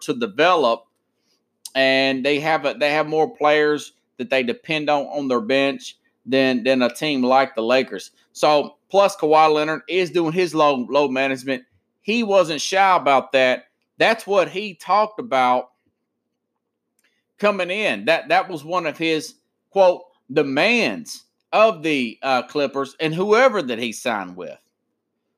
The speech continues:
You know, a-, and it just looks like that this team led by LeBron, they were pushing themselves really hard early on, and now LeBron's got this nagging growing injury.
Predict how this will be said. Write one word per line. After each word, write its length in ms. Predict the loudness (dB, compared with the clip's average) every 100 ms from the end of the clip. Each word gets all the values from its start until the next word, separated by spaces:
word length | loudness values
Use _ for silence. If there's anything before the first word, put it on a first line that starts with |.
| _ _
You 120 | -2
know, 320 | 2 4 2 2
a-, 240 | -4 -2
and 240 | -4 -4 -4
it 100 | -2
just 240 | -2 -4
looks 360 | -4 -2 -2 -2
like 440 | 2 4 4 2
that 160 | -2 -4
this 220 | -4 -4
team 500 | -8 -8 -6 -6 -6
led 320 | -2 0 0
by 140 | 2 2
LeBron, 720 | 2 -2 0 0 0 0 -2 -6 _ _ _
they 100 | -2
were 160 | -2 -6
pushing 400 | -4 -4 -4 -8
themselves 460 | -10 -2 0 0 -2
really 420 | 0 2 2 -2
hard 580 | 0 4 6 6 4 0 _ _ _ _ 2
early 400 | 4 4 2 2
on, 420 | 4 4 2 -4 _ -10
and 160 | -6 -2
now 240 | 0 0
LeBron's 500 | -2 -2 -2 -2 -2
got 220 | -2 -2
this 240 | -4 -8 -4
nagging 400 | -2 -2 -4 -4
growing 360 | 0 0 0
injury. 380 | -4 -4 -4 -6